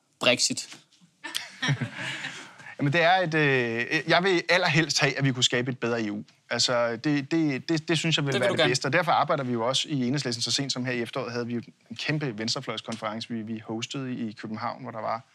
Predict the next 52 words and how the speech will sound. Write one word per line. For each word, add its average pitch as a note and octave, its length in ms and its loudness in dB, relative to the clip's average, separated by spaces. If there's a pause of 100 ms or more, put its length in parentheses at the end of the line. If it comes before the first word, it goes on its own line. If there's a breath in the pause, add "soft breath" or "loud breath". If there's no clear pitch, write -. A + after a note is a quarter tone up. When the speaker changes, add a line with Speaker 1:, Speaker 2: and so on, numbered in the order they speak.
(460 loud breath)
Speaker 2:
gæster B2 300 -2
fra A#2 180 -6
stort A#2 240 -8
set A2+ 120 -6
alle A#2 360 -4
dominerende A#2 440 -6
venstrefløjspartier A#2 800 -10
i A2+ 140 -8
Europa, A2+ 420 -10 (240 loud breath)
som C#3 140 0
handlede C3+ 260 2
om A#2+ 100 0
det. A#2 200 -4 (760 loud breath)
Men D3+ 220 4
det, G#3+ 280 2
vi F#3 80 2
ser G#3 140 2
i F#3+ 40 2
Enhedslisten, E3+ 440 2
som, B2+ 340 0
som B2+ 200 -2 (400)
folk F3 280 0
tit, - 260 -2 (160)
øh, C3 180 -4
nogle E3 180 -2
gange D3+ 200 -2
reagerer B2+ 220 -2
negativt D3 400 -2
på, E3 80 -2
det D#3+ 80 0
vil D3+ 60 -2
sige, E3 100 2
at D3 40 2
vi D#3+ 60 4
er D#3 40 4
nødt F#3+ 140 2
til F#3 60 -2
at E3 60 2
have F3 60 -4
en E3 60 -8
plan B2+ 240 -2
B. B2 60 0 (920 soft breath)
Øh, B2+ 320 0 (180)
og, - 160 -10
og, C3 220 0
og B2 100 -2 (140)
vi, E3 260 2
vi D3+ 100 2
er D#3 40 6
nødt G3 200 0
til F#3+ 300 0
at, D3+ 240 -4